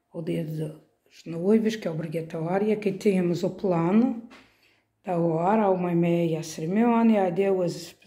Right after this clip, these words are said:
tirar fotos e os drinks. O almoço às três e meia.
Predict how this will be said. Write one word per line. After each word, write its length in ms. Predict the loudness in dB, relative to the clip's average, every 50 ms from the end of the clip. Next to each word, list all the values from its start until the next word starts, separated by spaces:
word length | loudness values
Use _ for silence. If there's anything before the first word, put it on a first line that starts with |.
| _ _
tirar 220 | -12 -8 -6 -6 -6
fotos 540 | -8 -6 -4 -4 -2 -2 -2 -4 -6 -8 -8
e 120 | -4 -4
os 140 | -4 -4 -4
drinks. 800 | -8 -10 -10 -8 -4 0 0 0 0 0 -4 -12 -16 -18 -20 -20 _ _ _ _ _ _ _ -20 _ _ _ _ _ _ _ _ _ _
O 100 | 0 2
almoço 380 | 4 4 4 2 0 -2 -4 -6
às 120 | -6 -8
três 280 | -8 -6 -6 -2 0 2
e 80 | 4
meia. 800 | 4 6 6 4 4 4 2 2 0 0 0 -2 -2 -6 -12 -18